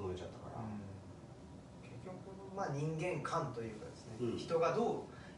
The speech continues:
Speaker 2: 生きるかと。
Speaker 1: そうね。
Speaker 2: ね。
Speaker 1: うん。
Speaker 2: どんな生活が、生きるかとか、生きたいかってことでしょうね。
Speaker 1: そうやな。
Speaker 2: どういう生活がしたいかとかね。
Speaker 1: そうやな。
Speaker 2: そこがないとね。
Speaker 1: そうやね。その主語ないまんまに、
Speaker 2: ね。
Speaker 1: こういう風になったら便利ですよ、楽ですよ、なんかいいですよ、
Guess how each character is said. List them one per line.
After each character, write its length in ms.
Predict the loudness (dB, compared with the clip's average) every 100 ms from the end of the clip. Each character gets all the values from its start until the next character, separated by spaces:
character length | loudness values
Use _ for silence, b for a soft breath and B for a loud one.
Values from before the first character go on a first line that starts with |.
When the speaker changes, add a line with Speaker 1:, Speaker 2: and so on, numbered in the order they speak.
| -6
Speaker 2:
生 60 |
き 180 | -2 2
る 80 | 2
か 140 | 2 -4 -10 -12 -10
と。 60 | -4
Speaker 1:
そ 140 | -4 -2
う 40 |
ね。 80 | 0
Speaker 2:
ね。 280 | 2 0 -2 -8 -4
Speaker 1:
う 60 |
ん。 60 | 0
Speaker 2:
ど 40 | 0
ん 20 |
な 80 | 0
生 180 | -2 0
活 280 | 0 -2
が、 100 | -6 -6
生 60 |
き 140 | -4 -2
る 80 |
か 80 | 0
と 60 | 0
か、 60 | -2
生 60 | -6
き 120 | -2
た 140 | 2
い 80 | 4
か 100 | 4
っ 60 | 2
て 80 |
こ 60 | 0
と 80 | -4
で 60 |
し 40 | -4
ょ 40 |
う 20 |
ね。 80 | -2
Speaker 1:
そ 180 | -2 -2
う 60 | -4
や 80 |
な。 360 | -6 -8 -4 -2
Speaker 2:
ど 100 | 0
う 20 |
い 80 | 0
う 20 |
生 160 | 0 0
活 180 | 0 0
が 80 | -2
し 80 | 2
た 100 | 2
い 20 | 2
か 80 |
と 120 | 0 -4
か 100 | -2
ね。 180 | -2
Speaker 1:
そ 80 | -2
う 40 | -4
や 80 |
な。 120 | -6 -10 -8 -8
Speaker 2:
そ 140 | -6
こ 100 | 0
が 140 | 2 6
な 120 | 6
い 80 | 4
と 100 | 2
ね。 260 | 0 0 -2 -10 -10
Speaker 1:
そ 160 | 0 4
う 40 |
や 100 | 4
ね。 100 | 2
そ 160 | -2 -2
の 100 | -2
主 160 | 0 2
語 140 | 4
な 100 | 2
い 40 | 0
ま 100 | 2
ん 100 | 2
ま 120 | 4
に、 80 | 4
Speaker 2:
ね。 280 | 4 2 -2 0
Speaker 1:
こ 280 | 4 8 6
う 20 |
い 140 | 6 4
う 60 |
風 160 | 8 8
に 100 | 8
な 80 | 4
っ 100 | 2
た 100 | 2
ら 120 | 4
便 240 | 4 4
利 80 | 2
で 120 | 0
す 160 | -4 -2
よ、 100 | 0
楽 220 | 2 2
で 100 | -2
す 200 | -2 -4
よ、 360 | -2 0 -2 -4 B B
な 80 | -2
ん 80 | 0
か 380 | 0 -2 -2 -4 -6
い 140 | 0 0
い 40 |
で 80 | 0
す 160 | -4
よ、 80 | -4